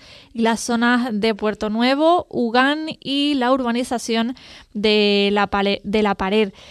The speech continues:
Es una información que se ha transmitido desde el Consorcio de Abastecimiento de Aguas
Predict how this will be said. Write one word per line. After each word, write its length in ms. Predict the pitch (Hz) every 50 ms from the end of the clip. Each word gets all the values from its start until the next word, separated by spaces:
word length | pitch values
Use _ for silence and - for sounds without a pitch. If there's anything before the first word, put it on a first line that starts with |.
| - - -
Es 80 | 220 208
una 400 | 233 220 226 220 220 214 214 214
información 880 | - 220 220 208 - 233 214 208 214 214 - - 269 254 277 311 339
que 100 | - 220
se 200 | 208 - 233 220 208
ha 500 | 202 202 202 202 202 202 202 196 202 196
transmitido 680 | - 226 220 226 226 226 214 202 220 220 220 226 233 233
desde 240 | 214 214 208 220 208
el 80 | 196
Consorcio 680 | - 220 226 226 220 - 233 214 202 - 233 220 220
de 80 | 220 220
Abastecimiento 1300 | 208 208 202 - - 220 - - 220 208 208 214 214 214 - 220 220 214 220 214 214 208 208 208 226 202
de 240 | 190 208 208 208
Aguas 440 | 208 208 208 208 214 220 220 233 220